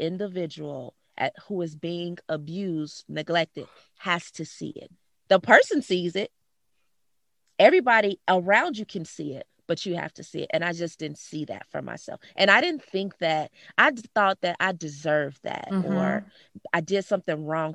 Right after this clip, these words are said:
Speaker 1: to him, because it's always the blame. "You did
Speaker 2: Mm-hmm.
Speaker 1: this or you didn't do that." And,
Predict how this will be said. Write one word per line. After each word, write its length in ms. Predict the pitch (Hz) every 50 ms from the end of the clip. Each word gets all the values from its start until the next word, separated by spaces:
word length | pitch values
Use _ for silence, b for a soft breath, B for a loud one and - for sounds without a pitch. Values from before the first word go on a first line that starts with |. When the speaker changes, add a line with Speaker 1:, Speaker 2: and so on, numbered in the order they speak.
| - -
Speaker 1:
to 100 | 156 156
him, 240 | 160 147 139 151
because 240 | 147 151 - 185 170
it's 140 | 175 165 - -
always 320 | 170 170 165 165 165 156
the 60 | 160
blame. 400 | 160 151 156 156 151 147 143 139
"You 120 | 139 143 156
did 220 | 175 175 156 160
Speaker 2:
Mm-hmm. 60 | 185 185
Speaker 1:
this 260 | 196 208 226 240 - b b b b b
or 80 | - 156
you 60 | 156
didn't 300 | 143 165 165 - 165 160
do 160 | - 156 156
that." 320 | 151 151 147 143 135 107 - b b b b b b _ -
And, 300 | 175 160 160 151 151